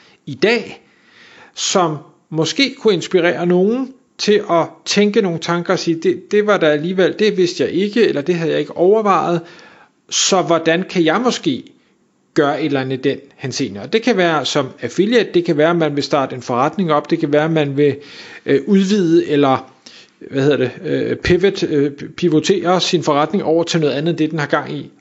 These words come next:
I don't know. Den første, og det tror jeg måske, du synes er spændende, Anders, for du har jo investeret i en masse, øh, medicinalvirksomheder og sådan noget, det er, øh,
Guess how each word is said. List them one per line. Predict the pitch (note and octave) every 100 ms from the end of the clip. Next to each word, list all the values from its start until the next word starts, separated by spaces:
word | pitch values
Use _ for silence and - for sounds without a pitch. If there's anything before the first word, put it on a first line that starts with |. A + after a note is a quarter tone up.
| _
I | C3+
don't | C#3+
know. | C#3 G#2+ - _ _ _ _ _ _ _ _ _ _ _ _ - - _ _ _ _
Den | B3 B3
første, | B3+ B3 - E3 - _ _ _ _ _ _
og | - F3+
det | G#3 G3+ -
tror | A3 E3+
jeg | F3+
måske, | F3 -
du | F3 F#3+
synes | - F3
er |
spændende, | E3+ F3 E3+
Anders, | D3+ D3
for | -
du | E3+
har | F#3
jo |
investeret | F3+ D3 C3 F3
i |
en | D#3
masse, | D3 D3 G3
øh, | - D#3
medicinalvirksomheder | D3 C3+ - D#3 D3 D#3 D3+ D3+ D3
og | C3
sådan | -
noget, | C#3 B2 -
det | F3+ F#3+
er, | E3+ F3 -
øh, | D3+ C#3 C3